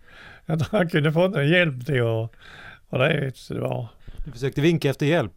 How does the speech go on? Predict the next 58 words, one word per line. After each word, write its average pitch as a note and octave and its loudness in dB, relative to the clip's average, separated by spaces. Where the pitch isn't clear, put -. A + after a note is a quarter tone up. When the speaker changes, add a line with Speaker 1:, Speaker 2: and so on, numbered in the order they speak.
Speaker 1:
Ja, E3+ -2
ja. D#3 2
Det - -2
är B2+ 2
ju C3 0
inte E3+ -2
alla D3 0
gånger D3+ 0
behöver C#3 -2
det. C#3+ -6
Speaker 2:
Men B2+ -6
Speaker 1:
Ja. G3 0
Speaker 2:
du, E3+ -8
när F3 0
den F3+ 2
närmar F#3 2
sig E3+ -2
båten, E3 -2
hur D#3+ 0
gjorde E3 0
du E3+ 0
då? G#2 -6
Speaker 1:
Det D#3+ -4
var G3 -2
ju D3 0
rätt F3 -2
klen E3 0
lina. C3 -2
Det C#3 -10
var C#3+ -2
ju D#3 4
inte E3 0
dimensionerat C3+ 0
på C#3 -2
det D#3 -2
viset. D3 -2
Det. A#2 -8
Men - -6
det A3+ 0
höll E3 2
ju B2 -2
som A#2 -6
tur G3 -4
var F#3 2
grejen. E3 0
Alltså, B2+ -4
den, C#3+ -4
den, E3 -4
den E3 0
blev F3 0
ju F3 0
helt F#3 0
enkelt F#3 0
uttröttad D#3+ -2
till B2 -10
slut - -8
ju. G2+ -12
Speaker 2:
Mm. F#2+ -16